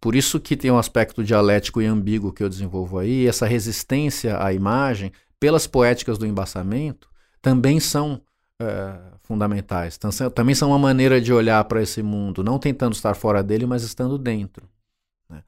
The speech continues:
Resistir ao império da imagem, produzindo trabalhos cuja significação não é imediata, que te exijam mais reflexão, que te exijam uma parada. É, é, talvez a parada seja uma das questões fundamentais, né? Um mundo muito acelerado,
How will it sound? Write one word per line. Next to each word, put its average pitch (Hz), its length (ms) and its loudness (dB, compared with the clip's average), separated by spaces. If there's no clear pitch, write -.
Resistir 120 720 0
ao 127 80 4
império 107 340 2
da 104 140 4
imagem, 120 640 2
produzindo 120 420 0
trabalhos 120 760 0
cuja 131 300 2
significação 123 760 0
não 120 140 4
é 120 80 2
imediata, 110 720 0
que 123 120 -4
te 120 540 2
exijam 139 580 2
mais 135 600 4
reflexão, 117 800 -2
que - 120 -20
te - 100 -8
exijam 120 300 -2
uma 131 120 0
parada. 131 680 0
É, 113 160 -14
é, 113 340 0
talvez 120 340 2
a 156 80 2
parada 113 800 0
seja 113 420 -2
uma 110 120 0
das 110 180 -4
questões 110 320 -6
fundamentais, 110 800 -4
né? 107 120 -4
Um 113 80 0
mundo 131 260 2
muito 139 200 2
acelerado, 110 760 2